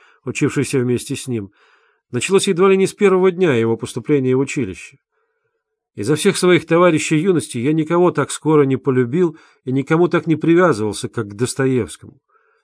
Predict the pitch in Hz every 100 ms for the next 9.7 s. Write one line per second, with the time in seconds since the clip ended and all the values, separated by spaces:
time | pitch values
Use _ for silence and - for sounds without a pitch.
0 | _ _ _ 175 175 175 190 185 165 160
1 | 185 170 156 160 113 120 139 127 123 123
2 | 147 127 147 131 131 123 - 170 165 147
3 | 143 - 127 113 - 139 135 147 160 156
4 | 139 127 _ _ _ _ 139 135 165 175
5 | 180 151 170 151 - 135 123 170 151 151
6 | - _ _ _ _ - 170 180 175 151
7 | 165 175 - 131 - - 185 160 131 -
8 | 139 139 - 170 160 143 127 135 151 135
9 | 131 131 131 113 85 - _